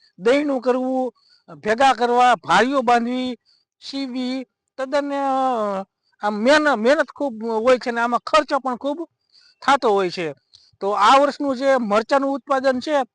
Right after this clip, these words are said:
એ ઉત્પાદનમાં જે મરચી રહી ગઈ છે એના માટે સારી છે, ઉત્પાદનમાં સારું છે, પરંતુ ભાવ નથી, એના કારણે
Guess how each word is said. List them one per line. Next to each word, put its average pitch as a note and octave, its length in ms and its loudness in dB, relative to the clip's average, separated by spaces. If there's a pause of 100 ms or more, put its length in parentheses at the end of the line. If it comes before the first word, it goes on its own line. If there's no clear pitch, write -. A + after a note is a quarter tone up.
(300)
એ A3+ 60 0
ઉત્પાદનમાં C4+ 640 0
જે B3+ 260 0
મરચી A3+ 400 -4
રહી A3 180 0
ગઈ C4 180 -8
છે C4 120 -6
એના B3+ 160 -4
માટે C4 520 -2 (580)
સારી D4 420 0
છે, B3+ 120 -4
ઉત્પાદનમાં B3 680 -2
સારું C#4 340 2
છે, A#3+ 120 -2
પરંતુ A#3+ 580 -4
ભાવ G#3+ 360 4
નથી, C4 240 -6
એના A#3 140 -2
કારણે A#3+ 340 -2